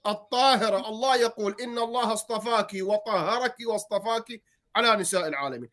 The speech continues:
طبعًا هذا البحث طرح-، طرحته قبل خمس سنين في قناة صفا الكبير، وهم الوصابي، وظل بس يدق ويلطم مثل هذا صاحبنا الآن. الله يقولها لمريم: "الله مطهرك". طيب، مريم ما عندها زوج،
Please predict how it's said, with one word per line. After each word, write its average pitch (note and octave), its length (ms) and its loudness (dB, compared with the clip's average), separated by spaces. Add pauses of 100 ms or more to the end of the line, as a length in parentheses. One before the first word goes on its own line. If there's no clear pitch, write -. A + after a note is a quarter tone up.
(140)
طبعًا C4+ 200 8
هذا C#4+ 100 8
البحث C#4 320 2
طرح-، C#4 420 0
طرحته D4+ 320 2
قبل C4+ 240 2
خمس C#4+ 200 2
سنين C4+ 380 -6 (240)
في A3 100 -2
قناة A#3 280 2
صفا A#3+ 460 0
الكبير، A#3+ 480 0
وهم A3 200 -2
الوصابي، C4+ 680 2 (140)
وظل A3+ 220 -2
بس B3 220 0
يدق A3 280 -6
ويلطم A#3 380 -2
مثل G#3+ 200 -2
هذا E3 180 0
صاحبنا C#3 440 -8
الآن. A2+ 200 -18 (840)
الله E4+ 240 8
يقولها D4+ 360 8
لمريم: C#4 440 6 (120)
"الله F4 240 6
مطهرك". A3+ 440 0 (1040)
طيب، E3 240 2 (580)
مريم D4 480 6
ما D#4 60 6
عندها C#4+ 360 6
زوج، A#3+ 380 0